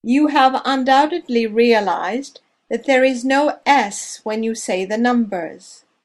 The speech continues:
That is because a number is considered an adjective, and like the adjective, there is no form with S. So let's repeat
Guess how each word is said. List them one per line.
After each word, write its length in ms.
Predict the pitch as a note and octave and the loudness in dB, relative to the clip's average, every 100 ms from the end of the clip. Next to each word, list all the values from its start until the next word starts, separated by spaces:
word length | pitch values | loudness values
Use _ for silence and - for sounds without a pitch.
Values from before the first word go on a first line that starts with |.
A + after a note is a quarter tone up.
| _ _ _ _ | _ _ _ _
That 220 | A3+ B3+ | 4 4
is 180 | D4+ D#4+ | 4 0
because 400 | - C#4 B3 A#3+ | -2 -6 -2 -2
a 80 | A#3+ | 0
number 460 | A3+ A#3 B3 C4 D4 | 0 0 0 -2 -4
is 160 | D4+ | -4
considered 640 | - C#4+ C4+ - A3+ A3 | -6 -6 -6 -4 -2 -2
an 240 | A3+ A#3+ A#3+ - | -2 -6 -8 -4
adjective, 760 | C#4+ D4+ C4 A#3+ A3 F3 F3 G3+ _ _ _ _ _ - | -2 -2 -6 -10 -6 -6 -8 -16 _ _ _ _ _ -6
and 200 | A#3 A3+ | -2 2
like 380 | A#3 C#4 D#4 | 4 4 2
the 120 | - D#4 | -4 0
adjective, 720 | A#3 G#3+ G3 - G3+ F#3+ G3 _ _ _ _ | 0 -2 -8 -12 -8 -6 -8 _ _ _ _
there 140 | A3 | 2
is 180 | G#3+ G#3+ | 2 0
no 300 | G#3+ F#3+ G3+ | 0 0 -2
form 580 | G3+ - F#3+ F#3 F#3 G3+ | -6 -8 -6 -6 -8 -4
with 260 | A3 A#3 - - | -2 -2 -2 0
S. 640 | B3+ G#3+ - - - - _ _ _ _ _ _ _ _ _ _ _ _ _ _ _ _ _ | 0 0 -8 -12 -14 -18 _ _ _ _ _ _ _ _ _ _ _ _ _ _ _ _ _
So 280 | - C4+ C4 | 2 6 6
let's 460 | C4+ D#4+ F#4+ - | 4 0 -2 -6
repeat 720 | D4+ D4+ - A3 A3+ B3 - | -4 -4 -6 -8 -8 -10 -16